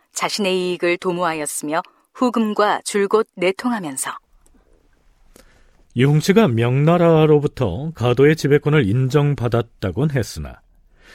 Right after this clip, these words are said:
Speaker 2: 동시에 후금과도 내통을 하면서 사익을 취하려고 했으니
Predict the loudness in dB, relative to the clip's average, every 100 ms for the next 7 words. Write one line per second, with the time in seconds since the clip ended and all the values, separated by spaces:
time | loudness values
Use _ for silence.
0 | -4 0 2 2 2 0 -2 -12 0 0
1 | 2 2 4 4 2 2 -2 -2 -2 -2
2 | 0 -2 -2 -6 -8 -10 -16 _ -14 -2
3 | 0 2 2 0 -2 -2 -2 -2 -4 -4
4 | -6 -8 -6 -6 -10